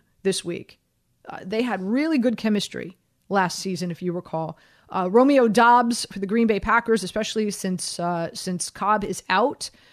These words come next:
Brandon Ayuk ag-, against the, uh, the Kansas City Chiefs. Again, Nico Collins, we keep on talking about him.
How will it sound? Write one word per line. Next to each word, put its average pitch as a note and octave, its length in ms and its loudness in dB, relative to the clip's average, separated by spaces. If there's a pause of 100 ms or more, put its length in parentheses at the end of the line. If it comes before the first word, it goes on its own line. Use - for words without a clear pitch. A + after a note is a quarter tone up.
(160)
Brandon B3+ 320 6
Ayuk A3 580 4
ag-, A#3+ 200 2
against A#3 340 0
the, A#3 280 2
uh, A3 140 2
the G3+ 100 -4
Kansas A3 360 -4
City A3+ 180 -2
Chiefs. A#3 400 -2 (260)
Again, G#3 360 2
Nico G#3+ 280 2
Collins, G#3+ 460 0
we G3 80 -4
keep G3 240 -8
on F#3+ 140 -2
talking G3+ 360 -2
about F3+ 280 -2
him. G#3 320 2